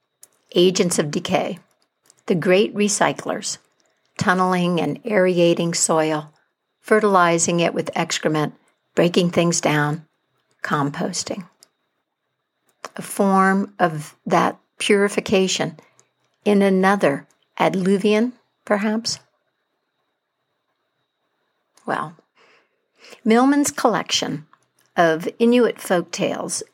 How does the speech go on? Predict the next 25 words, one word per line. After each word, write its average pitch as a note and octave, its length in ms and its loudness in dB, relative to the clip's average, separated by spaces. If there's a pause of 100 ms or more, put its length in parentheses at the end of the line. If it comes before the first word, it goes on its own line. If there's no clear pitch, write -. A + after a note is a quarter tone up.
ends F3+ 500 0 (160)
with F3+ 240 0
a F3 60 0
very G3+ 420 2
short G3 340 -2
story D#3+ 380 0
that - 220 -2
feels F3+ 400 2
like D#3 160 2
the - 80 -10
proper D#3 640 0 (460)
ending D#3+ 720 0
for - 160 -6
this D3+ 320 2 (100)
episode. D#3+ 640 -2 (800)
But E3+ 200 0
first, A3+ 600 0 (840)
a F3 60 -4
big A3+ 320 0
welcome G3+ 520 0 (880)
to G#3 160 0
new F#3+ 460 2
email E3+ 400 0
subscribers, D3+ 880 -4 (640)
Una, G#3 540 0